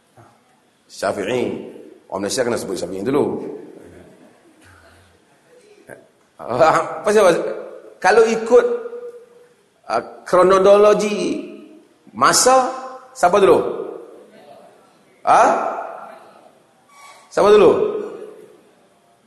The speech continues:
Kalau ikut tartib masa, siapa dulu?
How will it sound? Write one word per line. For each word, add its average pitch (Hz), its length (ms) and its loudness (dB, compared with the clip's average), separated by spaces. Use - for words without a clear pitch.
Kalau 120 160 -2
ikut 135 320 0
tartib 165 480 0
masa, 143 320 -2
siapa 202 160 -2
dulu? 175 360 0